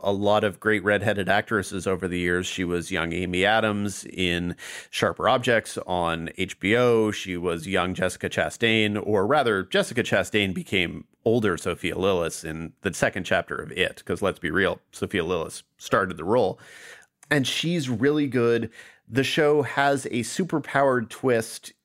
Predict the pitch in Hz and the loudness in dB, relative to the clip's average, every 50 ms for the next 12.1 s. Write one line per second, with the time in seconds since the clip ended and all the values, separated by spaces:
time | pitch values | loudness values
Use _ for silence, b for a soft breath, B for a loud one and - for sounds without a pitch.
0 | _ _ - 127 120 117 113 107 - 123 117 113 110 110 110 110 107 107 98 95 | _ _ 0 2 2 2 0 0 0 2 2 2 2 2 0 0 0 -2 -4 -2
1 | 98 113 110 107 107 104 104 104 98 101 104 101 101 104 101 101 98 - - - | 0 2 2 4 2 2 2 2 2 4 4 4 4 2 2 0 -2 -6 -8 -12
2 | - _ _ - 117 101 95 107 107 101 98 95 - - - 117 107 107 98 92 | -16 _ _ -2 0 0 2 0 2 2 2 0 0 0 0 2 4 4 2 2
3 | 92 95 95 92 92 - - 117 107 87 95 92 92 87 90 90 87 87 - 95 | 0 2 0 0 0 0 -2 -4 -2 -2 -2 -2 0 0 0 0 0 -2 -2 -2
4 | 101 95 95 92 87 87 95 92 92 90 90 90 87 82 - - 90 95 92 92 | -2 0 0 0 -2 0 0 2 2 2 2 0 -2 -4 -6 -2 -2 -2 -2 -2
5 | 104 98 92 92 - - 90 90 87 - - - 92 90 90 87 87 85 b b | 0 0 0 0 -2 -2 -2 -2 -2 -4 -8 -4 -2 0 0 0 0 -2 b b
6 | b b _ - - 127 107 92 90 90 87 90 92 87 - - - 123 123 120 | b b _ -4 -2 0 0 2 2 2 2 2 2 0 -4 -4 -4 -4 -2 0
7 | 120 107 85 - 85 92 92 87 87 90 87 - B B B B B B B - | -2 -2 0 0 2 2 2 2 2 0 -2 -6 B B B B B B B -2
8 | 107 127 156 - - 180 160 151 143 135 127 123 123 - - - - 139 123 123 | 0 0 0 0 0 0 2 2 0 0 -2 -2 -4 -4 -4 -2 0 2 2 0
9 | 113 90 107 110 113 113 95 98 120 113 113 107 - 87 101 98 - 110 101 - | 0 -2 0 0 0 0 2 0 0 0 0 -2 -2 -4 -4 -4 -4 -6 -6 -6
10 | - 104 101 98 95 90 87 85 87 98 101 98 95 92 85 80 - 95 95 - | -4 -2 -2 0 0 -2 -2 -2 -2 -2 0 0 -2 -2 -4 -4 -6 -6 -6 -6
11 | - - - 95 - 98 110 127 143 165 190 - - - - - _ - 123 117 | -10 -10 -2 0 2 2 2 2 0 0 -2 -4 -8 -14 -16 -20 _ 0 2 2
12 | 113 107 | 2 2